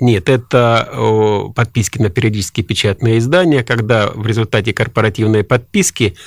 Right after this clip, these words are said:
многие предприятия закупали большие объемы отдельных печатных изданий или многих печатных изданий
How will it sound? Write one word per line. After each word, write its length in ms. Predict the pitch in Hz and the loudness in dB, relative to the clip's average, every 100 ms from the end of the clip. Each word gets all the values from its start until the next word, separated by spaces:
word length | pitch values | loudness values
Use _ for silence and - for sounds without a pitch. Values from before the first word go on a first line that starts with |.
| - - - - - | -20 -20 -20 -12 2
многие 300 | 127 120 113 | 4 4 2
предприятия 680 | 113 98 123 113 104 - 98 | 0 -2 0 2 2 0 -2
закупали 480 | 107 107 - 101 | -2 -4 0 0
большие 640 | 95 135 127 - 123 101 101 | 2 2 2 2 0 2 0
объемы 540 | 92 98 90 82 92 - | 0 0 0 -4 -8 -10
отдельных 500 | - 92 107 95 90 | -4 -2 0 0 -2
печатных 440 | - - 113 131 135 | -4 -4 -2 -2 -2
изданий 360 | 165 311 277 127 | -2 -2 0 0
или 100 | 104 | 0
многих 320 | 139 180 156 | 0 0 -4
печатных 440 | - - 135 120 135 | -4 -4 -2 -2 -2
изданий 440 | 120 127 120 | 0 0 0